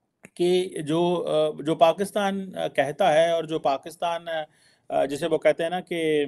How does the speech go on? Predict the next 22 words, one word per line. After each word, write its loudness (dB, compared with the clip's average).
इस -6
हवाले 0
से -6
एक -6
मौक़िफ़ -4
रखता -12
है, -20
ठीक -8
है -4
जी, -8
वो 6
मौक़िफ़ 4
ये 4
है 8
जनाब 2
कि -2
पाकिस्तान -4
के -6
अंदर, 0
अ, -2
बहुत 0
सारे, -4